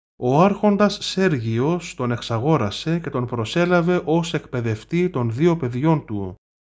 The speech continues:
στα οποία ο Κοσμάς δίδαξε τα εγκύκλια μαθήματα, φιλοσοφία, θεολογία και μουσική. Έτσι λοιπόν και οι δύο αδελφοί,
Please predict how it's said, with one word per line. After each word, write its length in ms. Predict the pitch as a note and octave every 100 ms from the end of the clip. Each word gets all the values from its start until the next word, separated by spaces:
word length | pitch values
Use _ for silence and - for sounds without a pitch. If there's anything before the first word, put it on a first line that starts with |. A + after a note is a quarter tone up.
| _
στα 280 | - - G#2+
οποία 480 | G#2 E3+ F#3 G3 F#3
ο 140 | B2
Κοσμάς 880 | A#2 A2 A#2 D3 F#3 F#3 - - - _ _
δίδαξε 680 | A2 A#2 F3+ F#3 F#3 - F#3
τα 120 | C#3
εγκύκλια 580 | B2 A#2 D3+ E3+ B2+ A2+
μαθήματα, 920 | G#2 G2+ E3+ F3 F3 E3+ F3 E3+ F3
φιλοσοφία, 1120 | E3+ E3+ C#3 - A2 - E3 F3 E3+ E3+ E3+
θεολογία 920 | E3 D#3 C#3+ B2 A2 G#2 D3 D#3+ D#3+ D#3+
και 160 | B2
μουσική. 760 | A#2 A2 - G#2 E3+ C3+ F#2 F2+ _ _ _ _ _ _ _
Έτσι 300 | - G3 -
λοιπόν 500 | D3+ B2 D#3+ F#3 F#3+
και 220 | F#3 C3
οι 40 | A#2+
δύο 300 | B2 D3 A#2
αδελφοί, 680 | G#2+ G#2+ G#2 F3 F#3+ F#3+